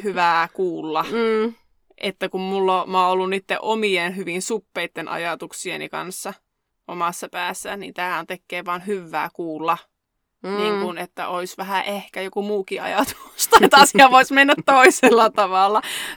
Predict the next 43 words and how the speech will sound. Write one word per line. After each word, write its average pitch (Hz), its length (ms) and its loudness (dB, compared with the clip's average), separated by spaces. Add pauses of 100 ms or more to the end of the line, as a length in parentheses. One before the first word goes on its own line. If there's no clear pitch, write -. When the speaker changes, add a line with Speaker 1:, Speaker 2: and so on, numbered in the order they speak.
(120)
Speaker 1:
tyyppisesti. 185 800 -4
Speaker 2:
Mä 156 220 -2
varmaan 151 420 0
kriisailen 160 640 2
sitten 170 360 -4
just 165 280 -6
ennen 160 300 -2
sitä. 196 280 -2 (100)
<laughs> - 0 - (1080)
Speaker 1:
Vois, 480 120 4 (300)
voitaisko 302 460 2
tehdä 302 260 2
si-, - 260 -8
hoitaa 262 400 2
asia, 233 240 -2 (100)
asia 233 340 -2
sille, 196 260 -2
että 190 140 -6
tytöt 190 360 -6
astuis - 420 -12
samassa 180 420 -10
paikassa? 214 420 -6
Speaker 2:
Ois 214 100 -12
ihana. 180 400 -8
Speaker 1:
No - 120 -6
eikö 320 360 0
ois? 277 380 0
Speaker 2:
Mm. 359 40 -4 (160)
Speaker 1:
Ja 285 160 2
mä 330 200 2
joskus 320 300 -6
oon 285 200 0
haaveillut 254 440 0
siitä, 220 240 -4
että 214 140 -12
kun 233 140 -14
perustais 240 460 -4
itse 277 220 -2
semmosen 208 420 -8
paikan, 208 360 0
niin 190 100 -6
sitten - 160 -12
meidän 262 160 -6